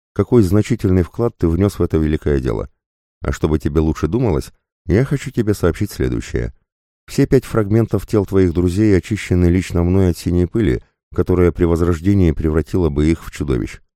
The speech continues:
Матрицы уже готовы и лежат в автоклавах, и для начала процесса преобразования требуется нажатие всего одной кнопки.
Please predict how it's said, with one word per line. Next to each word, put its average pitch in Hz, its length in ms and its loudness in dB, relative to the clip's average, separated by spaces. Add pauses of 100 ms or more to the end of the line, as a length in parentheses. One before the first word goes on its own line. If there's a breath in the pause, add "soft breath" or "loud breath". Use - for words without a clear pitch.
(500)
Матрицы 80 520 0
уже 123 200 2
готовы 101 500 2 (120)
и 85 100 2
лежат 85 300 0
в 113 40 -4
автоклавах, 69 640 -4 (400 soft breath)
и 80 80 4
для 78 160 4
начала 87 340 2
процесса 90 400 -2
преобразования 85 800 2
требуется 85 460 0
нажатие 80 480 0
всего 80 320 -2
одной 69 200 0
кнопки. - 380 -10